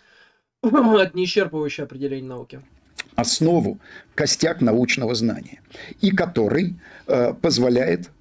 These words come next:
Speaker 2: э, имею-
Speaker 1: Ну и также большинство разных групп, религиозных, философских и так далее, обосновывают свои представления о мире. Поэтому объективные, в кавычках, системно организованные, обоснованные знания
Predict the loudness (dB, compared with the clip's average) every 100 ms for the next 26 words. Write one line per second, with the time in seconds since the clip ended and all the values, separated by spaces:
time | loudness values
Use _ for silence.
0 | -4 -2 0 2 2 4 2 2 -2 -2
1 | -4 -4 -6 -8 -8 -6 -4 -6 -8 -6
2 | -6 -4 -6 -4 -2 -2 -2 -10 -12 -10
3 | -10 -10 -12 -12 -14 -12 -8 -6 -6 -6
4 | -8 -6 -6 -6 -8 -14 -14 -12 -12 -14
5 | -18 -20 -18 -12 -10 -8 -10 -12 -8 -6
6 | -6 -8 _ -20 -20 -20 _ 0 0 0
7 | -4 -4 -6 -10 -6 -4 -4 -6 -8 -12
8 | -10 -8 -10 -14 -16 -16 -12 -6 -4 -4
9 | -6 -6 -6 -4 -4 -6 -12 -12 -10 -10
10 | -8 -10 -8 -12 -12 -10 -8 -6